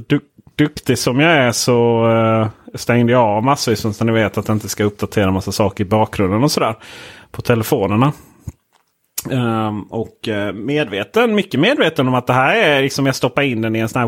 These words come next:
wifi-puck då. Så då går det ju inte, det räcker ju inte med att stänga av att den inte ska uppdatera saker i bakgrunden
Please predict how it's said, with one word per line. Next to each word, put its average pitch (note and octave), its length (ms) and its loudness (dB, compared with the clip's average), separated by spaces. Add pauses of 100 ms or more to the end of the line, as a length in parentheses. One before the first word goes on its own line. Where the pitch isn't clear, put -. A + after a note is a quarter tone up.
wifi-puck B2+ 640 -6
då. C#3+ 240 2 (400)
Så - 140 -6
då B2 100 -2
går C#3+ 280 2
det B2 60 0
ju D3+ 100 4
inte, - 240 0 (500)
det B2+ 180 -4
räcker C#3+ 280 0
ju - 0 -
inte D3+ 140 -2
med A#2+ 60 0
att A#2 60 0
stänga A#2 280 0
av A2 160 2
att G#2 100 -4
den A2+ 100 0
inte A2+ 160 -2
ska - 120 -4
uppdatera A2+ 360 -4
saker - 240 0
i - 20 -8
bakgrunden A#2 460 0